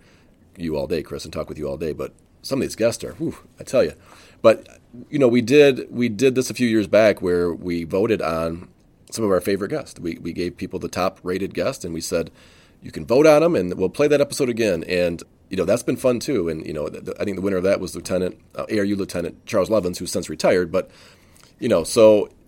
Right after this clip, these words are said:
it, it's, we try to have a little fun in the, in the podcast too, while we, um, you know, really highlight the great work that our, our staff do. So, uh, I don't know, Chris. I mean,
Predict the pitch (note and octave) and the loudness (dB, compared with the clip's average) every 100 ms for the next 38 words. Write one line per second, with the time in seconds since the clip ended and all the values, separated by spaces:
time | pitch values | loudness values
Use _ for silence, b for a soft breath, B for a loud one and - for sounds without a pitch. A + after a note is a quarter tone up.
0 | - A#2 A#2+ A#2+ - - _ _ _ _ | -6 -4 -4 -8 -10 -18 _ _ _ _
1 | - C3 G3+ D#3 B2+ G#2+ - F#2+ B2+ - | -6 2 4 6 4 4 4 2 2 -6
2 | - G2+ - G2 F#2 F#2+ F#2 F2+ - F#2+ | -6 -6 -4 -4 -2 -2 0 -2 -2 -2
3 | F2+ E2 E2 E2 E2 E2 D#2+ D2 C#2+ C#2+ | 0 2 2 2 0 -2 -2 -4 -6 -10
4 | D2 - E2 - - - G#2 A2 A2+ G2 | -12 -6 -6 -6 -12 -20 -10 -2 0 0
5 | D#2+ - G2 F#2+ F2+ - _ F2 E2+ E2+ | -2 -8 -6 -2 -2 -6 _ -8 -4 -4
6 | F2 E2 D2+ D2 - _ - C#2 - D#2 | -4 -6 -4 -4 -6 _ -6 -6 -4 -6
7 | D2+ D#2 D2 D2+ C#2+ - D#2+ D#2 b b | -4 -6 -4 -6 -8 -4 -4 -4 b b
8 | b b b b b - F#2+ F2+ G#2 E3 | b b b b b 2 4 4 6 8
9 | F3 - A#2 - - - - A2 A2 - | 8 8 4 2 -10 -8 -2 0 0 -2